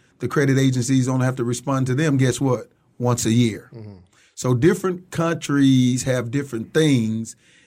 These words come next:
Speaker 1: and the credit agencies operate in a bunch of these countries.
Speaker 2: Mm-hmm.
Speaker 1: But in the United States,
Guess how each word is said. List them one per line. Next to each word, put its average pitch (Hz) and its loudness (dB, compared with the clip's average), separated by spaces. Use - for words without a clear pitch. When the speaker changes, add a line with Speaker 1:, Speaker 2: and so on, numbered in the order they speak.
Speaker 1:
and 123 0
the 113 0
credit 165 0
agencies 131 0
operate 131 0
in 123 -2
a 113 -2
bunch 131 -2
of 110 -4
these 120 -6
countries. 127 -8
Speaker 2:
Mm-hmm. 98 -20
Speaker 1:
But 120 0
in 139 2
the 151 2
United 139 0
States, 139 -2